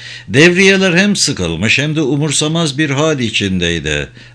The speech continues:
Akılsız bir ahmakla alakadar olmak günlük vazifelerinin bir parçası olabilirdi. Ama işlerinin en heyecanlı kısmı olmadığı kesindi. "E,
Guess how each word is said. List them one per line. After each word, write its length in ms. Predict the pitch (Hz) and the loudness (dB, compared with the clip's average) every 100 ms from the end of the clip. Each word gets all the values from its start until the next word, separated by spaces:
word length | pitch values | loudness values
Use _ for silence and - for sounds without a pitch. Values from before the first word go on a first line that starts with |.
| - | -4
Akılsız 640 | 139 - 147 - 170 107 | -4 0 0 0 -2 -2
bir 300 | 120 - 113 | -4 -2 -4
ahmakla 480 | 98 92 110 104 104 | -4 -4 -4 -2 -2
alakadar 680 | 104 110 107 107 104 110 113 | 0 0 -2 -2 -2 -2 -2
olmak 480 | 85 85 98 80 | -2 -2 -4 -4
günlük 400 | 95 127 131 156 | -4 -4 -2 -4
vazifelerinin 920 | 131 131 139 143 127 131 123 123 131 113 | -4 -4 -2 -2 -2 -2 -2 -2 -2 -2
bir 140 | 123 | -2
parçası 520 | 104 117 104 117 110 | -4 -4 -4 -4 -2
olabilirdi. 840 | 107 101 98 85 92 90 80 80 80 - - - - | -2 -2 0 0 0 -2 -4 -4 -6 -14 -20 -20 -10
Ama 240 | - 156 196 | -2 2 2
işlerinin 640 | 165 - 156 175 175 170 | 2 0 2 2 2 0
en 240 | - 185 175 | 0 0 2
heyecanlı 720 | 107 104 95 95 107 107 117 | 2 2 0 0 0 0 -2
kısmı 500 | 120 131 - 127 139 | -2 -2 -2 -2 -4
olmadığı 640 | - 156 160 143 135 147 | -2 0 0 -2 0 -2
kesindi. 880 | 135 - 117 - 98 107 90 85 85 - - - - - - - - | -2 -4 -2 0 0 0 0 -2 -4 -10 -20 -20 -20 -20 -20 -20 -6
"E, 400 | 95 110 95 107 | 0 2 2 0